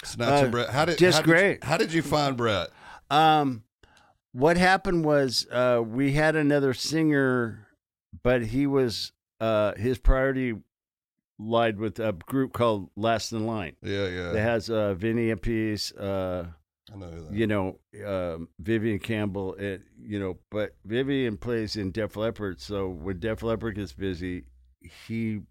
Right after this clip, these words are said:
Speaker 2: needs a gig somewhere. So we had him in the band, but the problem was when they go out, they don't just play a couple shows, they might go two months and stuff.
Speaker 1: Yeah.
Speaker 2: So we're not the type band that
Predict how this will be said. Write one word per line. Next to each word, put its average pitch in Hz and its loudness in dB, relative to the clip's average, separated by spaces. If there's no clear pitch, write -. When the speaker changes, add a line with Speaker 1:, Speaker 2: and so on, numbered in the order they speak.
Speaker 2:
needs 104 -4
a 98 -6
gig 110 -4
somewhere. 92 -6
So - -6
we 110 0
had 135 2
him 139 -2
in 123 0
the 113 -2
band, 123 -4
but 113 0
the 98 -10
problem 135 0
was 117 -2
when 107 -2
they 143 2
go 131 2
out, 123 0
they 131 0
don't 135 -2
just 120 -8
play 131 -2
a 113 -4
couple 110 -4
shows, 120 -4
they 117 -4
might 117 -4
go 110 -6
two 131 -4
months 113 -2
and 104 -6
stuff. 87 -8
Speaker 1:
Yeah. 82 -10
Speaker 2:
So 123 -4
we're 139 0
not 151 -2
the 135 -4
type 135 -4
band 120 -4
that 110 -4